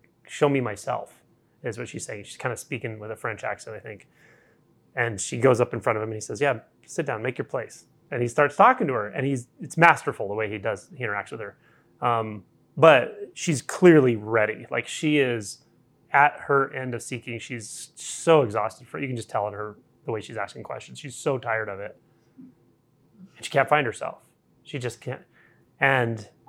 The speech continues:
I won't spoil it, but it, probably most of us have seen it, but it's, like, so funny to her when it, when it just hits her. It's so funny. Like, it's an awakening. It's like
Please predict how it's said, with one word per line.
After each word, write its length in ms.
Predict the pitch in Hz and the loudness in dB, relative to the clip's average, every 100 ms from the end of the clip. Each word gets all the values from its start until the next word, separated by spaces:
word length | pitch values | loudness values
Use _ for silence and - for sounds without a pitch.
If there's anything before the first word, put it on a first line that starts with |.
| - _ | -20 _
I 60 | 156 | 4
won't 220 | 147 104 | 4 2
spoil 320 | - 147 110 | 4 6 4
it, 180 | 120 135 | 0 -8
but 120 | 127 - | -14 -14
it, 200 | 127 - | -16 0
probably 240 | 127 110 | 0 0
most 180 | 110 123 | -6 -8
of 60 | |
us 80 | 110 | -10
have 100 | 120 | -10
seen 200 | - 131 | -6 -6
it, 120 | 110 113 | -6 -8
but 120 | 113 | -10
it's, 180 | 113 - | -10 -6
like, 300 | 110 101 _ _ _ _ _ _ _ _ | -6 -6 _ _ _ _ _ _ _ _
so 460 | - - - 208 | -8 -2 6 8
funny 360 | - - 190 165 | 6 4 6 6
to 100 | 123 | 4
her 180 | 117 117 | 0 -2
when 120 | 117 | -2
it, 140 | 120 - | -6 -10
when 140 | 147 120 | -8 -8
it 60 | |
just 200 | 123 127 | -8 -10
hits 240 | - 170 - | -8 -10 -8
her. 260 | 113 - _ _ _ | -14 -16 _ _ _
It's 180 | 151 - | -10 -8
so 320 | - 185 190 | -2 4 4
funny. 320 | 131 120 101 101 | 2 -6 -8 -6
Like, 200 | 123 - | -6 -6
it's 300 | 131 - - | -10 -10 -10
an 120 | 135 | -2
awakening. 440 | 127 180 143 107 | 4 4 2 -8
It's 180 | 110 - | -12 -6
like 300 | 127 110 - | -6 -6 -12